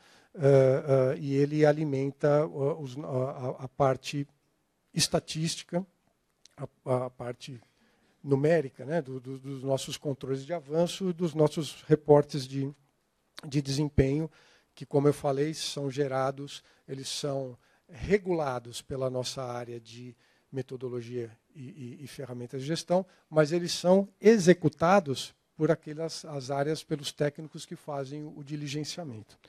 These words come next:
E tudo isso dentro do, do escritório. Fizemos o controle integrado de mudança e, sobre esse processo, a, a, a, o que eu posso compartilhar com vocês,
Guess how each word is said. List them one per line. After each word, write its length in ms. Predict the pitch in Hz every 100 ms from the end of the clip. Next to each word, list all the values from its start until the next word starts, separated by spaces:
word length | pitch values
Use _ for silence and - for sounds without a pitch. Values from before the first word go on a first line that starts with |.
| _
E 80 | 151
tudo 240 | - 135
isso 200 | 139 -
dentro 300 | 147 143 139
do, 160 | 139 143
do 80 | 139
escritório. 540 | 143 - 156 - - _ _ _ _ _ _ _ _ _ _ _ _ _ _ _ _ _ _ _ _ _ _ _ _ _ _ _ 208
Fizemos 460 | - 202 151 151 139
o 60 |
controle 400 | 143 139 131 131
integrado 360 | 139 139 127 123
de 80 | 143
mudança 640 | 175 180 180 196 - 208 208 _ -
e, 220 | 214 220
sobre 300 | - - 196
esse 140 | 180 180
processo, 920 | 160 151 - 165 175 175 185 170 170
a, 120 | 147
a, 640 | 147 156 143 143 156 139
a, 60 | 135
o 100 | 127 _ _ _ 165 _
que 80 |
eu 100 | 147 - _ -
posso 320 | 151 - 151
compartilhar 520 | 151 - 139 143 139
com 120 | -
vocês, 640 | 123 123 - 139 123 -